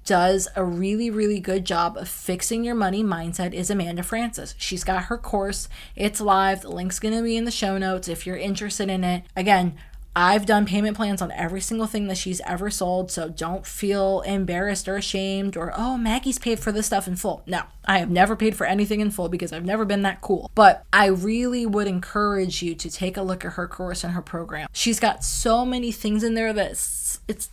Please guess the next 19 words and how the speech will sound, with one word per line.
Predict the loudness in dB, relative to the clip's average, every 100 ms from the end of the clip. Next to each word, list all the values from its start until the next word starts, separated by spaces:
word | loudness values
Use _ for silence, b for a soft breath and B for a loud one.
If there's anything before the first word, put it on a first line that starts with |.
| 2
almost | 2 4 2
on | 2 2 0 -6 -2
borderline | 0 2 2 2
overwhelming. | 0 0 -2 -2 -4 -6 B B B
She's | -2 0 4
got | 4 4 2 -2
the | -4 -2 -2 -2 -6 0
Elevate | 2 2 2 2 0
into | -2 -4 -2 -2 0 -2 4
Overflow | 6 6 4 2 4 4
course. | 2 2 4 2 -2 -6
She's | -6 -4 -4
got | 0 2 2 0
Drop | -2 -2 -4
the |
Money | 0 2 2
Struggle | 0 2 4 4 2
in | 2 0
there. | 0 0 -2